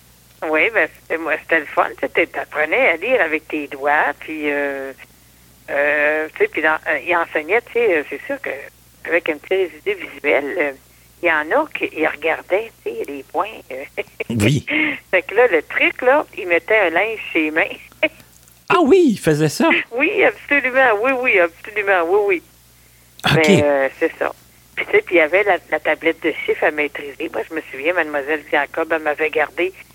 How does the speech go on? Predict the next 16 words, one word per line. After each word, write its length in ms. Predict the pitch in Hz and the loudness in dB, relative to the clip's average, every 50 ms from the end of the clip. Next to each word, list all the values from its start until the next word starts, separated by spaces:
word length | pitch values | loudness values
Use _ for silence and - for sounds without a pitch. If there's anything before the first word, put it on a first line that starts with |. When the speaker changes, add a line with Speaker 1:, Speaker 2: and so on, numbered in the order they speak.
| - _ | -18 _
Speaker 1:
parce 120 | - 151 151 | -6 -4 -2
que 60 | 160 | -2
j'avais 140 | 151 151 165 | -2 -2 -2
de 60 | 156 | -2
la 80 | 160 156 | -4 -4
misère 300 | 151 143 165 180 185 170 | -4 -2 0 2 2 2
à 80 | 160 | 0
comprendre 480 | - - 160 156 147 175 165 160 151 143 - | 0 0 0 0 0 0 -2 -2 -2 -2 0
ça, 80 | 175 165 170 | 2 2 2
puis 120 | - 170 | 2 0
elle 60 | 151 | 0
m'avait 260 | 156 156 151 151 147 - - - | 0 -2 -2 -2 -4 -4 0 2
tout 120 | 247 226 208 214 | 4 4 4 4
expliqué. 680 | 196 175 - - - - - 165 - - 180 180 185 - - - - _ _ _ _ _ | 0 -2 -4 -8 -16 -16 -16 -10 -2 0 0 0 0 -2 -10 -20 -20 _ _ _ _ _
Puis 240 | - 175 160 156 151 - | 0 2 2 2 0 0
quand 200 | 208 208 214 | 0 0 0